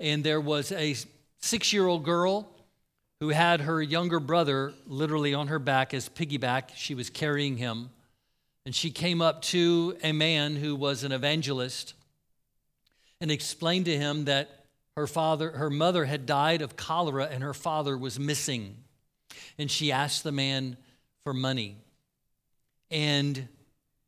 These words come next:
he gave her some money. But that night, he couldn't sleep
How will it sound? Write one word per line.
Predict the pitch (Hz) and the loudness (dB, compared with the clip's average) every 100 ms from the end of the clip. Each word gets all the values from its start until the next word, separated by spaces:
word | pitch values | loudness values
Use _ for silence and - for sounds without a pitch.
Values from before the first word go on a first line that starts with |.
| _ _ _ _ _ | _ _ _ _ _
he | - 180 | -2 0
gave | 147 170 143 | 4 4 4
her | 160 | 0
some | 143 156 147 | 0 0 2
money. | 147 123 110 139 - _ _ _ _ _ _ _ _ _ _ _ _ _ _ _ _ _ - | 2 0 -4 -12 -20 _ _ _ _ _ _ _ _ _ _ _ _ _ _ _ _ _ -2
But | 143 147 | 0 6
that | 185 185 | 6 6
night, | 165 185 202 143 156 - - _ _ _ _ - | 4 4 4 2 -2 -8 -12 _ _ _ _ -4
he | 170 | 0
couldn't | 196 196 190 | 2 2 2
sleep | - 214 226 123 - | 0 0 0 -2 -6